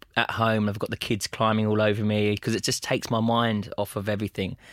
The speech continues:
I focus on their innocence and on them as children and trying to provide and give them the best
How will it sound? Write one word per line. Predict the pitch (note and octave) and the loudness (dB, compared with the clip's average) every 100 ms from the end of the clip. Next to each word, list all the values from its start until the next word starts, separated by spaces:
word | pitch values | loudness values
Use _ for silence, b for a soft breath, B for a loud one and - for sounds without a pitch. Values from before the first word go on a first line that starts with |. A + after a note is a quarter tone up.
| B B B | B B B
I | - | -8
focus | - A#2 A2+ G#2 - | 0 2 2 0 2
on | G#2 G#2 | 2 4
their | G#2+ A2 | 4 4
innocence | G#2+ - A2 G2+ - | 2 2 0 0 0
and | G2 | 0
on | G2 G2 G2 | 0 0 2
them | A2 G#2+ | 2 4
as | G2 | 2
children | - A#2 A2+ G#2+ G#2 G2+ | 2 4 4 2 2 2
and | G2 G2 F#2+ - | 2 2 0 -6
trying | - A2+ | -2 0
to | G#2+ | 2
provide | G#2+ G2 G#2+ G#2+ G#2 | 0 2 4 4 2
and | G2 | 0
give | A2 G#2+ | -2 0
them | G#2 | 0
the | G#2 | 0
best | G#2 G2+ - - | 0 -2 -4 -12